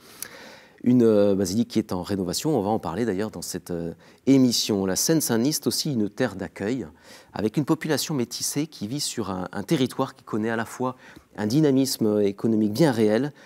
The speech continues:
mais aussi des poches de pauvreté bien réelles. On en parlera aussi dans cette émission. La population en Seine-Saint-Denis est de un million six cent quarante mille habitants environ. L'Église y possède un maillage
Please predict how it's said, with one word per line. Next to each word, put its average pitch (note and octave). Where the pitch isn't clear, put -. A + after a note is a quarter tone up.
mais A2+
aussi A2+
des G#2
poches C3
de G2
pauvreté F#2+
bien G2+
réelles. F#2+
On F2+
en F2+
parlera G#2
aussi A2
dans A2
cette -
émission. A2+
La A#2+
population D#3+
en D3
Seine-Saint-Denis C3
est A#2+
de G#2
un E3
million C#3
six B2+
cent C#3
quarante G2+
mille B2
habitants C3
environ. B2
L'Église D3
y C#3
possède B2
un G2
maillage G#2